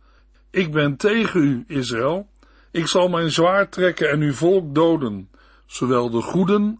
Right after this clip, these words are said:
als de slechten." Met hoofdstuk eenentwintig zijn we toegekomen aan een nieuwe profetie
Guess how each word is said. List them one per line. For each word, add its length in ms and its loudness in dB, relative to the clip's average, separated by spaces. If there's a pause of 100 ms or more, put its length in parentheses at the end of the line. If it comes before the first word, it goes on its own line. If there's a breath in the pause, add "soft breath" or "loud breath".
als 220 -4
de 100 -4
slechten." 640 -8 (960 soft breath)
Met 160 -4
hoofdstuk 500 -2
eenentwintig 920 -2 (300 soft breath)
zijn 320 -2
we 120 -2
toegekomen 720 0
aan 160 0
een 160 0
nieuwe 260 0
profetie 800 -2